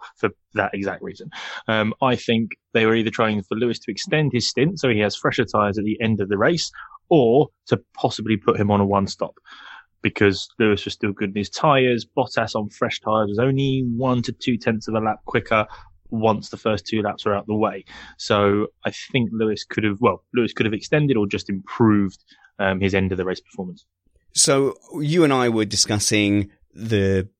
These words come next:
Speaker 2: the difference in pace. So when Bottas came in, Lewis Hamilton's got another four laps out until the safety car comes out. He said in the post race that he was planning on pitting shortly afterwards. Was there any danger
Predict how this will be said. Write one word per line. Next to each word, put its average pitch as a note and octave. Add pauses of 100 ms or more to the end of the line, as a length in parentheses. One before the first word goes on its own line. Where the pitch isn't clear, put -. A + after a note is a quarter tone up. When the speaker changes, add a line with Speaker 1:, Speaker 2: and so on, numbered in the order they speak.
(240)
Speaker 2:
the -
difference A2
in G2
pace. -
So A2
when C3+ (200)
Bottas A#2
came G2
in, E2
Lewis G2
Hamilton's F#2
got -
another G2
four F2
laps E2+
out D2
until -
the D2+
safety -
car C#2+
comes D2
out. D2+ (260)
He C3
said G2+ (300)
in A2+
the G2+
post A2
race E2
that -
he F#2+
was F2+
planning F2+
on E2
pitting F2+
shortly F2+
afterwards. F2 (440)
Was C3+
there B2
any A#2+
danger A2